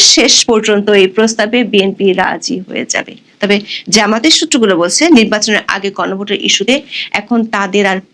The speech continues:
পেছানোর উপায় নেই। পেছালে সেটি রাজনৈতিক দিক থেকে বড় পরাজয় হয়ে যাবে। এমন ত্রিশঙ্কুল অবস্থার মধ্যে পহেলা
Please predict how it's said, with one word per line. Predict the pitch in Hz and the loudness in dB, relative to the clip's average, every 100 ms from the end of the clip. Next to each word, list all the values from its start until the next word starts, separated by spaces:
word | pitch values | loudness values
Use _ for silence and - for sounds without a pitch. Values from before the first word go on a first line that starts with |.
| - | 0
পেছানোর | 196 196 208 190 - | 2 2 0 0 -2
উপায় | 165 - - | -2 -4 -4
নেই। | - - - | -6 -6 -4
পেছালে | 202 208 226 254 | -2 0 0 0
সেটি | 214 190 | 0 0
রাজনৈতিক | 180 190 196 202 - | 0 -4 -4 -4 -4
দিক | - - | -4 -4
থেকে | 214 294 370 - - 220 190 | -2 -2 -4 -12 -12 -4 -2
বড় | 180 190 226 | 0 -2 -2
পরাজয় | 135 147 165 214 | -4 -2 -2 -2
হয়ে | 202 - | -4 -2
যাবে। | - - - _ _ _ - | -2 -4 -10 _ _ _ -4
এমন | 240 269 254 | -2 -2 -2
ত্রিশঙ্কুল | - 285 294 262 233 233 208 170 | 0 2 2 0 0 2 2 0
অবস্থার | 185 - 185 | -2 -4 -2
মধ্যে | 185 - - - - - - | -2 -2 -4 -6 -12 -12 -6
পহেলা | 226 226 | -2 0